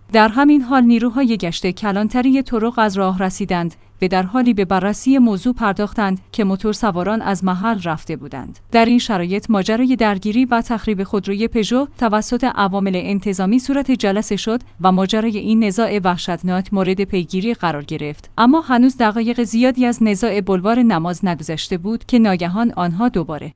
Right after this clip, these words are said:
در یکی از خیابان‌های شهرک طرق با یکدیگر برخورد کردند. گزارش روزنامه خراسان حاکی است در حالی که رفتارهای نامتعارف و خارج از حد به مشاجره‌های کلکلگونه تبدیل شده بود،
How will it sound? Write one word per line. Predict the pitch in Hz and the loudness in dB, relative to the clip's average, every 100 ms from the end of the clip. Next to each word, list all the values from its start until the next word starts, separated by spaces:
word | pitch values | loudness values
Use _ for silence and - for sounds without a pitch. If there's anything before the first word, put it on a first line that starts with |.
| - | 2
در | 254 | 2
یکی | 247 302 - | 4 0 0
از | 254 - | -2 -2
خیابان‌های | 208 185 202 220 247 214 | -4 -2 -2 0 -2 -2
شهرک | - 208 185 220 233 | -4 -4 -4 -4 -4
طرق | - 190 226 269 - | -4 -2 0 -2 -2
با | |
یکدیگر | 202 208 208 185 208 214 | -2 -2 -6 -6 -4 -2
برخورد | 196 190 190 190 | 0 -2 -2 -6
کردند. | - 143 147 135 - - _ _ | -6 -12 -10 -12 -14 -20 _ _
گزارش | 233 269 302 277 | 2 2 0 0
روزنامه | 233 190 - 185 214 214 | -2 -2 -4 -4 -2 -4
خراسان | 202 165 - 196 | -4 -6 -4 -6
حاکی | 190 233 233 262 | -2 -2 -2 0
است | 254 247 | -2 0
در | 233 | -2
حالی | 214 269 269 | -2 -2 -2
که | 254 | -2
رفتارهای | 208 202 - 185 170 233 240 | -2 -2 -2 -4 -2 -2 0
نامتعارف | 220 165 180 202 170 208 247 | 0 -2 -4 -6 -6 -6 -6
و | 185 196 | -4 -4
خارج | - 240 240 | -2 -2 -2
از | 208 | -4
حد | - 202 196 | -4 -6 -4
به | 220 | -2
مشاجره‌های | 208 220 208 202 190 214 208 | -2 -2 -2 -2 -2 -4 -6
کلکلگونه | 214 190 208 196 220 247 | -6 -6 -4 -4 -2 -2
تبدیل | 262 220 - 165 | 0 -4 -4 -10
شده | - 160 156 | -8 -10 -8
بود، | 180 240 | -8 -8